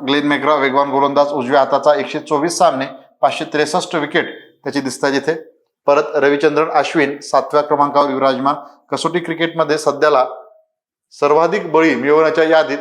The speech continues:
या ठिकाणी आपल्याला अश्विनचा क्रमांक सातवा असल्याचं दिसतं आणि एकशे सहा सामन्यात त्याने ही कामगिरी केली, पाचशे सदोतीस. पुन्हा इथे लिहितो मी, already आहे तरी देखील, कारण हे आकडा आपल्याला लक्षात ठेवायचा आहे. विधानात्मक प्रश्नामध्ये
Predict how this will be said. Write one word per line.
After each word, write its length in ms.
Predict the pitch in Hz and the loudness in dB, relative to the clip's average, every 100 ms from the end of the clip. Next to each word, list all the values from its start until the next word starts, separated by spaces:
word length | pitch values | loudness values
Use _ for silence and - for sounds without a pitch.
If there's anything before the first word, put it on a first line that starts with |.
| - | -2
या 80 | 151 | -2
ठिकाणी 320 | 143 139 143 | -2 -2 -2
आपल्याला 280 | 139 143 147 | 0 2 2
अश्विनचा 480 | 143 135 151 143 156 | 2 -4 -6 -4 -4
क्रमांक 400 | 147 147 147 160 | -2 -2 -2 -4
सातवा 520 | 156 147 139 117 120 - - - 131 | -2 -2 0 0 0 -2 -12 -14 -12
असल्याचं 400 | - 143 139 135 | -2 0 0 -2
दिसतं 400 | 151 - 131 131 | -4 0 2 2
आणि 300 | 127 131 139 | 0 -2 -6
एकशे 260 | - 156 | -4 -8
सहा 340 | 151 165 143 160 | -4 -2 0 0
सामन्यात 380 | 160 143 139 | 0 -2 -2
त्याने 300 | 127 156 131 123 123 - _ _ | -2 -2 0 0 -4 -14 _ _
ही 60 | 139 | -2
कामगिरी 380 | 139 135 139 | 0 0 -2
केली, 240 | 135 131 147 | -4 -4 -6
पाचशे 420 | 147 127 120 143 | 0 0 0 -4
सदोतीस. 400 | 147 135 117 104 | -2 -2 -2 -10
पुन्हा 260 | - 139 151 | -4 -2 0
इथे 200 | 160 139 | 0 -2
लिहितो 260 | 135 160 | -2 -2
मी, 120 | 143 117 - - _ 131 | -2 -6 -10 -20 _ -2
already 300 | 143 156 170 | 0 0 2
आहे 220 | 160 147 147 | 2 0 -4
तरी 140 | 151 | -4
देखील, 300 | 151 151 - | -4 -6 -6
कारण 240 | 147 156 156 | 0 0 2
हे 120 | 143 | 0
आकडा 260 | 147 147 151 | 0 0 -2
आपल्याला 340 | 147 151 147 | 0 0 0
लक्षात 200 | 147 160 | -4 -8
ठेवायचा 640 | - 147 147 143 170 170 165 | -6 -2 -2 0 0 0 0
आहे. 300 | 160 147 147 - - _ 139 | 2 0 -2 -8 -20 _ -4
विधानात्मक 520 | 139 165 170 196 196 | 0 2 2 0 -2
प्रश्नामध्ये 540 | 165 160 185 170 135 | -2 -2 0 2 0